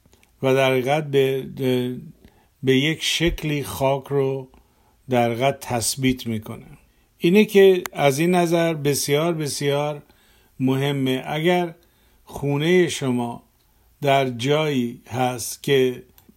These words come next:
یک طرف خونه شما ممکنه در حقیقت، اه، خاکش فرسایش پیدا کنه، حتماً از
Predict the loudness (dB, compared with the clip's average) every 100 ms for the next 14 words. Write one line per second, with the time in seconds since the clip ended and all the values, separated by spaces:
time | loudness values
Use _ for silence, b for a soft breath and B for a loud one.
0 | _ -10 -6 -2 -2 0 2 2 0 -6
1 | -6 -4 -2 -2 -4 -4 -2 -2 0 -2
2 | -2 -4 -4 -4 -4 -6 -6 -6 -6 -6
3 | -6 -6 -8 -12 _ b b b _ -4
4 | -2 0 -2 -6 -10 -12 -14 -16 -20 -16
5 | -12 -4 -2 0 2 2 2 -4 -14 _
6 | -20 -4 0 0 -2 -2 -2 -4 -6 -4
7 | -4 -6 -8 -6 -6 -8 b b b b
8 | b -2 0 0 -4 -2 -2 -2 -4 -6
9 | -8